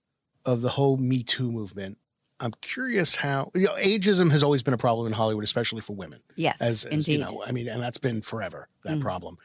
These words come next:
Speaker 1: What's changed? I mean, granted, the sexual harassment part, now that's being dealt with. What about opportunities for women now? Has that changed in the aftermath of all of
Speaker 2: So
Speaker 1: that?
Speaker 2: many more opportunities, so many more women writers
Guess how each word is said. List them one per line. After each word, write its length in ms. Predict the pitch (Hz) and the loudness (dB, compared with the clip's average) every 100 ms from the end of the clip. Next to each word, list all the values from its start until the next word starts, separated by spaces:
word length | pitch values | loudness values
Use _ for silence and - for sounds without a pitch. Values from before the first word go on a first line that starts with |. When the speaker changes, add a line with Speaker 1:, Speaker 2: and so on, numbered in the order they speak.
| _ _ _ _ - | _ _ _ _ -2
Speaker 1:
What's 400 | 139 208 220 - | 4 4 4 2
changed? 540 | - 139 98 - - - | 2 0 -2 -4 -4 0
I 100 | 156 | 2
mean, 140 | 160 | 4
granted, 400 | 147 196 202 175 | 4 4 2 2
the 120 | 143 | 4
sexual 360 | - 180 - 135 | 4 4 4 2
harassment 520 | 131 151 185 170 131 | 2 2 2 2 2
part, 280 | 131 127 113 _ _ _ | 2 2 0 _ _ _
now 140 | 139 139 | 2 4
that's 180 | 147 - | 4 4
being 220 | 143 131 | 4 4
dealt 240 | 113 113 | 2 -2
with. 160 | 101 85 _ _ _ _ _ _ _ _ | -6 -14 _ _ _ _ _ _ _ _
What 220 | 139 202 | 2 4
about 420 | 262 165 151 147 - - | 4 4 4 2 -2 -2
opportunities 720 | 131 - - 143 127 117 117 | 0 0 0 2 2 0 0
for 120 | - 120 | -2 -2
women 260 | 113 107 104 | -4 -4 -6
now? 200 | 95 107 | -8 -2
Has 320 | - 175 175 | 2 2 4
that 180 | 156 - | 2 2
changed 440 | - 139 139 127 | 2 2 2 0
in 100 | 127 | 0
the 120 | 123 | 0
aftermath 480 | 123 - 127 127 123 | -2 -2 -2 -2 -4
of 80 | 123 | -4
all 60 | |
of 60 | 120 | 0
Speaker 2:
So 180 | 127 214 | 4 4
Speaker 1:
that? 60 | |
Speaker 2:
many 200 | 208 175 | 4 4
more 240 | 170 160 151 | 4 4 2
opportunities, 800 | 139 147 - 143 135 123 107 - | 0 -4 -4 -4 -4 -6 -8 -2
so 200 | 190 185 | 2 4
many 240 | 196 185 | 4 2
more 320 | 196 147 143 | 2 2 2
women 360 | 139 143 135 139 | 2 0 0 2
writers 600 | 147 185 202 202 202 | 2 2 2 0 0